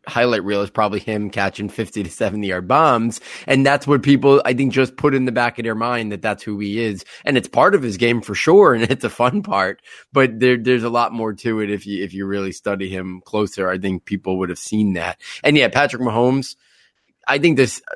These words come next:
I think there's a lot of room for, it's crazy to say, but, and like you said, the production might not match it,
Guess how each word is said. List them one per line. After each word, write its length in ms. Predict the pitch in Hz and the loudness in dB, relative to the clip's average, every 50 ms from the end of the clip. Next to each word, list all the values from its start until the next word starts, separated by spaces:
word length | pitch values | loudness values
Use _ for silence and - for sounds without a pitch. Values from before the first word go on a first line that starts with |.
| - | -4
I 80 | - 139 | -2 2
think 240 | 131 151 147 135 - | 2 2 2 2 4
there's 240 | 143 139 131 123 123 | 4 4 4 4 2
a 120 | - 117 | 0 0
lot 340 | 123 117 113 110 131 180 226 | 0 2 4 4 4 4 2
of 120 | 233 214 | 2 2
room 220 | 147 139 131 127 113 | 2 2 2 0 0
for, 300 | - 123 123 123 - - | 0 0 0 0 0 -2
it's 200 | - 127 - - | -4 -8 -6 -4
crazy 260 | - 160 160 156 139 139 | 0 0 2 2 2 0
to 100 | 131 123 | -2 -2
say, 280 | - - 156 185 196 196 | -2 0 2 2 2 2
but, 300 | 151 139 131 127 123 - | 4 4 4 4 2 0
and 140 | - 135 127 | -2 -2 0
like 180 | 127 123 107 104 | 0 -2 -4 -4
you 60 | 117 | -8
said, 220 | - - 165 156 | 0 0 0 0
the 60 | 127 107 | 0 -4
production 840 | - 113 123 123 117 - - 123 120 117 98 - 107 107 98 92 | -4 -2 -2 -2 -2 -2 -4 -4 -4 -4 -6 -8 -12 -12 -12 -4
might 220 | 101 110 117 - - | -2 -2 -2 0 0
not 200 | 110 107 85 92 | -2 -2 -2 -2
match 380 | 107 113 135 156 170 - - | -4 -2 -2 -2 -4 -6 -6
it, 160 | 123 120 - | -6 -6 -6